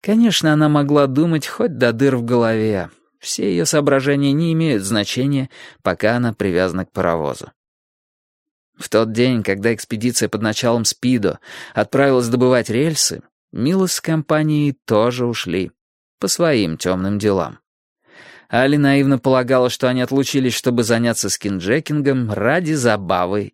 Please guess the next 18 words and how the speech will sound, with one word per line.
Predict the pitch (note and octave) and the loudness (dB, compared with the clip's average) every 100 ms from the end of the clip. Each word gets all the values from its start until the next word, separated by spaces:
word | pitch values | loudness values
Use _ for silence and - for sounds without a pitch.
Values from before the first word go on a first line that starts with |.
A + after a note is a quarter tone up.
| - | -2
и | A2+ | 0
развлечения. | G#2 F2+ F#2+ F2 - - - - _ _ _ _ _ _ _ _ _ _ - | 0 -4 -8 -8 -10 -12 -16 -18 _ _ _ _ _ _ _ _ _ _ -4
А | A#2+ | 0
через | A#2+ G#2+ | 0 -2
несколько | G#2+ G2+ G#2 G2+ G2 | -2 -2 -4 -4 -4
минут | G2 G#2 - | -2 -4 -2
после | G2+ - G#2 | -2 0 0
их | G2+ | -2
ухода | F#2+ - G#2 A2 D#3 - - - - - - | -4 0 0 0 -4 -8 -20 -20 -20 -16 -4
Алли | E2+ C#3 G3 | 0 2 0
посетил | - G3 - C3+ B2+ D#3+ | -2 -2 -2 -2 0 0
дух, | C#3 A2+ C3+ - - - | 0 0 0 -2 -14 -16
страннее | - - D3 D3+ C3 B2+ | -6 0 0 2 0 0
которого | D#3 C#3 B2 C#3 | -2 0 2 2
она | C#3 | 0
ещё | B2 - | -2 -2
не | C3 C3+ | -2 0
видала. | D#3 G2+ C2 - | 0 0 0 -4